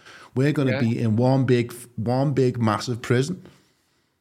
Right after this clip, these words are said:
Speaker 2: So what, what I've experienced over the last three years when I've been speaking out, as I say, be-, before three years ago,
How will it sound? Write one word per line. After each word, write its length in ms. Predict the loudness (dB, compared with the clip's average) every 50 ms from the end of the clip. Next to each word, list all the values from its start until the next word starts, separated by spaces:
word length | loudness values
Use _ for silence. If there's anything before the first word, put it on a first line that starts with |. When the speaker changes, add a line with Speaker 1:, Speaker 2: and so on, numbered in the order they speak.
| _ _ _ _
Speaker 2:
So 140 | _ -6 -6
what, 320 | -2 0 0 0 0 0 -2
what 180 | -4 -2 0
I've 200 | 0 0 2 0
experienced 760 | 0 -2 -2 -6 -6 -4 -4 -2 -2 -2 -4 -4 -6 -4 -2
over 220 | -2 -2 -2 -2
the 100 | -2 0
last 380 | 0 0 0 -2 -4 -6 -10 -4
three 180 | -2 -2 0 0
years 320 | 2 2 0 0 0 -4
when 140 | -6 -6 -4
I've 220 | -4 -4 -4 -6
been 160 | -8 -8 -8
speaking 400 | -8 -8 -8 -8 -8 -8 -8 -10 -10
out, 160 | -10 -8 -6
as 160 | -6 -6 -6
I 40 | -6
say, 260 | -6 -4 -2 -2 -2 -2 -4
be-, 160 | -8 -8 -8 -10 -14
before 440 | -16 -10 -4 -2 0 0 0 -2
three 180 | -4 -6 -6 -4
years 300 | -2 -2 -2 -2 -2 -4
ago, 360 | -4 -2 -2 -2 -4 -6 -10